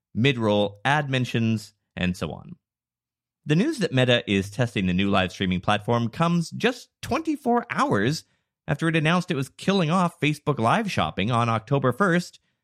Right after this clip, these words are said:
to focus on Reels. And, predictably, today, Meta announced it is killing off yet another social commerce product. On August thirty-first, so the end of this month,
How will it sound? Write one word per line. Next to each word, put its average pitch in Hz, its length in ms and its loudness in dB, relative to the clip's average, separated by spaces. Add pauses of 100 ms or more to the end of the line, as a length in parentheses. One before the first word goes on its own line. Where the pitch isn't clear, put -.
(160)
to - 80 -2
focus 110 380 0
on 104 240 0
Reels. 151 560 -2 (640)
And, 170 460 2 (200)
predictably, 139 760 2
today, 196 540 0
Meta 170 340 0
announced 190 440 -2
it 185 140 0
is 214 140 -2
killing 202 340 0
off 214 220 0
yet 190 340 0 (100)
another 208 680 2
social 135 320 0
commerce 107 320 0
product. - 480 -2 (440)
On 123 200 2 (120)
August 202 460 2 (100)
thirty-first, 107 460 0
so - 80 -4
the 90 160 -2
end 135 140 -2
of 101 60 -6
this 175 180 -4
month, 135 260 0